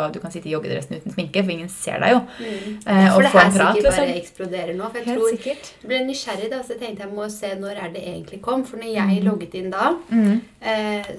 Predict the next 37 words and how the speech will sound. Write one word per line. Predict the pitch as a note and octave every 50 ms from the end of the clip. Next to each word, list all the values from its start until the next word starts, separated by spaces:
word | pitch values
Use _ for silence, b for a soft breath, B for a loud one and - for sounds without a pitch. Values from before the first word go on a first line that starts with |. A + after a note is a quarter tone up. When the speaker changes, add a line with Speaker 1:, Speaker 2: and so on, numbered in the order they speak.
| F3+
Speaker 2:
så | - - - - C4
så | B3+ - - A#3+ G3 F#3 F3+
jeg | F#3 F#3 G3
jo | G#3 G#3+
med | G#3+ G#3+ G3 F#3+
en | F#3+
gang | F#3 F#3 G3+
at | G3+ F#3+
jeg | F3+ F3+ F#3+ G3
fikk | - A#3+ - -
opp | F#3+ F#3+ F#3
litt, | F#3 F#3 F#3 F#3 - -
eh, | F#3+ F#3 F3+ F3 E3+ E3 - - - - - - - - - - - - - - -
venner | - G#3+ G#3 F#3 E3+ E3
fra | - - F3+ F3 E3+ E3+ E3+ E3+
U | F3
S | F#3+ F#3+ -
A | F3 D#3+ D#3+
og | E3
sånn | - F3+ F3+
når | F#3 F3+
jeg | E3+ E3 D#3+
var | F3+ -
der, | - C#3+
Speaker 1:
Ja. | D#3 F4+ - - B B B B B B B B
Speaker 2:
og | - A3 A3+ G#3 - -
de | F#3 F3+ F#3 G3+ G#3+
hadde | A3 A3+ G#3+ B3 B3
kommet | - B3 A#3 A#3+ B3 B3+
inn | C4+ D4+ E4+ E4 D#4 D#4
tilbake | - E4 D4 A3 E3+ D#3+ - G3+ G#3
til | G#3+ G#3+
midten | G3+ F#3 - - F3
av | G3+ G#3 G#3
oktober. | - - - F#3+ F3+ F3 - F#4 G#4 - - - - - _ _ _ _ _ _ _ _ _ _ _ _ _
Speaker 1:
Ja. | - D4+ C#4+ B3 G3 F#3+ B B B B B B B _ _ _ _ _ - -
Speaker 2:
Eh, | A#3+ B3 A#3+